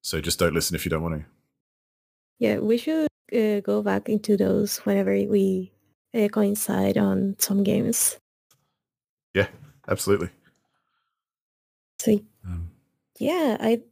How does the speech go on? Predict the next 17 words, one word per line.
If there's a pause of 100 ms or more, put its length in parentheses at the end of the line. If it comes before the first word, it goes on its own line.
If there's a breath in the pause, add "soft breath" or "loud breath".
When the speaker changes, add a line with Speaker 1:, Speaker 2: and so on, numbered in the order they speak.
(120)
Speaker 2:
at
the
very (100)
least,
that's
everything
I
had
to
say
about
spoilers.
Anything
you
want
to
add,